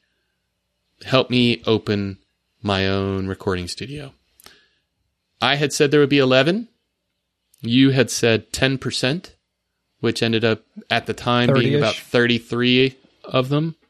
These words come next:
Speaker 1: Uh, do, would you care to know the final number?
Speaker 2: Lay it on me, 'cause I did not count.
Speaker 1: I counted. Um, I, I'm a little disappointed. It was two.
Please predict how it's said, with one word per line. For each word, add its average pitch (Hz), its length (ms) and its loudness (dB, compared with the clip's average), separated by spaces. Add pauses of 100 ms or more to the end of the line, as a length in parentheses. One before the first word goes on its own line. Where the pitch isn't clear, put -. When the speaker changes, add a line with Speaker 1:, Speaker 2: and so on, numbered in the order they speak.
(260)
Speaker 1:
Uh, 113 140 0
do, 123 240 0
would 143 320 2
you 151 80 2
care 175 180 0
to 165 80 0
know 156 200 2
the 139 80 0
final 131 360 -4
number? 98 360 -6 (1160)
Speaker 2:
Lay 180 180 4
it 240 60 4
on 220 140 6
me, 131 160 2
'cause 131 160 0
I 139 160 4
did 156 180 2
not 151 220 0
count. 156 300 -6 (680)
Speaker 1:
I 110 140 0
counted. 120 500 0 (340)
Um, 95 600 -2 (1160)
I, - 80 -6 (300)
I'm 120 160 0
a - 20 2
little 123 220 4
disappointed. 143 640 -2 (840)
It 113 160 0
was 110 160 -2
two. - 400 -4